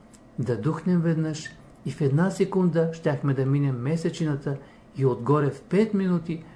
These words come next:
щяхме да бъдем на Слънцето. Ще се спрем на първата станция, там ще ни посрещнат, ще бъдем на гости три-четири дена, понеже там са културни, ще ни разведат,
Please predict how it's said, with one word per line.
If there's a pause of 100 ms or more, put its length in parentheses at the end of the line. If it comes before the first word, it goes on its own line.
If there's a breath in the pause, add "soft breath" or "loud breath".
щяхме
да
бъдем
на
Слънцето. (680 loud breath)
Ще
се
спрем
на
първата
станция, (400 loud breath)
там
ще
ни
посрещнат, (300 loud breath)
ще
бъдем
на
гости
три-четири
дена, (480 loud breath)
понеже
там
са
културни, (280 loud breath)
ще
ни
разведат,